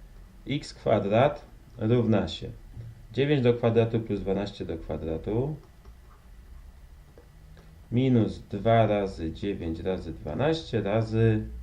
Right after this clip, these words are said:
no, kosinus naszego kąta alfa, tak? Ok. No to liczymy.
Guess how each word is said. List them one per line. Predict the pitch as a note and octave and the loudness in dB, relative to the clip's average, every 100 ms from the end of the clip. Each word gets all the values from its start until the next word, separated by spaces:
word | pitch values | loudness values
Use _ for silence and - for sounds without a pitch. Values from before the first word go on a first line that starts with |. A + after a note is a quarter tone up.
| - - - - - - | -12 -12 -12 -12 -10 -4
no, | C#3 | -4
kosinus | - A2+ - A#2+ A2+ | 0 0 2 2 4
naszego | G#2+ - G2 F#2+ | 0 -2 -6 -6
kąta | F#2 G2 G2+ | -8 -6 -2
alfa, | A2 F#2+ D2 | -2 -2 -6
tak? | - F2+ A2 - - - - - - - - - - - - - - - | -6 -6 -6 -12 -20 -20 -20 -20 -20 -20 -20 -20 -20 -20 -20 -20 -20 -8
Ok. | G#2+ G#2+ F#2+ - - - - - - - - - - - - - - - - | -6 -2 -4 -4 -8 -18 -20 -20 -20 -20 -20 -20 -20 -20 -18 -18 -20 -20 -8
No | - | -6
to | A2+ C3 C3 B2+ A2+ - | 4 6 6 2 -4 -8
liczymy. | A#2 A2+ A#2 A2 | -8 0 0 0